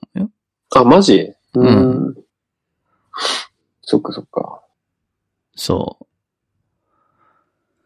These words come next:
Speaker 1: いやー。ただ、
Speaker 2: うん。
Speaker 1: いや、それはすごいなと思うんだけど、
Speaker 2: うん。
Speaker 1: その、民間飛行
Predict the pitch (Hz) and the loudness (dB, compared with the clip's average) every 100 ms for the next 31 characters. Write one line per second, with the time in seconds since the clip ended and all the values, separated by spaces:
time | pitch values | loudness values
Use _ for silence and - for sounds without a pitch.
0 | _ _ _ _ _ - 110 104 - - | _ _ _ _ _ -10 -6 -4 -6 -8
1 | - - - - - - _ _ _ _ | -8 -10 -14 -16 -16 -18 _ _ _ _
2 | _ _ _ _ _ _ _ _ _ _ | _ _ _ _ _ _ _ _ _ _
3 | _ _ _ _ _ _ _ _ _ _ | _ _ _ _ _ _ _ _ _ _
4 | _ - - 135 104 101 98 - _ _ | _ -18 0 4 4 4 0 -8 _ _
5 | _ _ - 127 113 107 117 _ _ _ | _ _ 0 2 2 -2 -10 _ _ _
6 | - 117 135 151 156 156 113 104 104 107 | -4 2 4 6 6 6 6 4 4 4
7 | 101 170 175 131 - - _ _ _ - | 2 -2 -2 -4 -8 -16 _ _ _ 0
8 | 113 110 104 101 _ _ _ _ - 117 | 2 2 0 -4 _ _ _ _ -2 2
9 | 110 107 104 104 101 - - _ _ _ | 4 4 4 4 2 -2 -8 _ _ _
10 | - 123 110 123 120 117 113 113 - 110 | 2 2 4 4 4 4 2 0 0 0
11 | 95 - | 0 -4